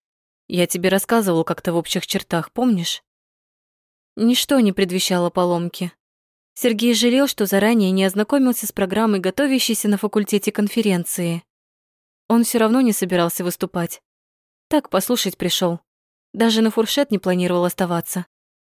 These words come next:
Они с Викой хотели провести этот вечер вдвоем. Он знал, что среди главных спикеров будут представители властных структур и экспертного совета при них. Но кто именно? И тут он приходит.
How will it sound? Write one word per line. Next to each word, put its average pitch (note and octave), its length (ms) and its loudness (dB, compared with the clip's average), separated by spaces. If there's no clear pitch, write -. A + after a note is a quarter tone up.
Они B3 240 4
с - 120 -6
Викой A#3+ 260 -2
хотели G3+ 340 0
провести F#3+ 460 -2
этот G3 260 0
вечер F#3+ 260 -2
вдвоем. F#3+ 540 0
Он A3 180 4
знал, A3 300 2
что - 160 -4
среди F#3+ 340 -2
главных G3 380 0
спикеров F#3 600 -4
будут C4 320 0
представители A3+ 640 -2
властных G3+ 420 0
структур - 580 -4
и C4 120 4
экспертного A#3+ 540 0
совета G3 400 -2
при G#3+ 160 -2
них. E3 360 -4
Но F3+ 240 -2
кто G3 280 0
именно? F#3 680 2
И - 120 -6
тут C4 240 0
он A3 140 4
приходит. F3 720 -2